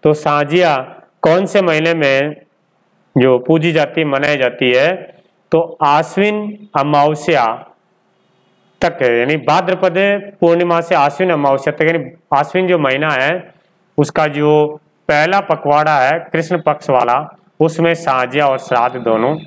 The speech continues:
मनाए जाते हैं, पूजे जाते हैं। वैसे साजिया जो है, इसका जो आरंभ है, साजिया बनाने की जो परंपरा है,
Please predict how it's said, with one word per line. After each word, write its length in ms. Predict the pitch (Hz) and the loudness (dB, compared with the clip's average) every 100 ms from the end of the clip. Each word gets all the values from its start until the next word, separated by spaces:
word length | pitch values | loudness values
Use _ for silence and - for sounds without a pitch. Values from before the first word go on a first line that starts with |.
| 147 | -2
मनाए 320 | 127 127 123 | -2 -2 -2
जाते 260 | 120 104 135 | -4 -2 -4
हैं, 100 | 143 | -2
पूजे 340 | 123 113 147 156 | -2 0 -2 -4
जाते 260 | 117 - | -4 -4
हैं। 160 | 104 98 - _ _ _ _ _ _ _ _ _ _ _ _ _ - | -6 -6 -10 _ _ _ _ _ _ _ _ _ _ _ _ _ 0
वैसे 280 | 170 175 190 | 0 -2 -4
साजिया 600 | - 151 151 147 196 202 | 0 0 0 0 0 0
जो 260 | 180 170 | 2 2
है, 380 | 131 131 170 - _ _ _ - | 4 2 -2 -10 _ _ _ -4
इसका 260 | 147 - | -2 0
जो 140 | 180 190 | 0 0
आरंभ 500 | 151 143 160 185 151 | 2 2 2 2 0
है, 100 | 120 | -2
साजिया 480 | - 139 139 156 190 | 0 0 0 0 0
बनाने 400 | 175 165 175 175 | 0 0 0 -2
की 120 | 170 | -2
जो 140 | 156 | -4
परंपरा 680 | 156 147 139 147 143 175 156 | -2 0 0 0 0 0 2
है, 500 | 123 117 131 - | 2 0 -2 -6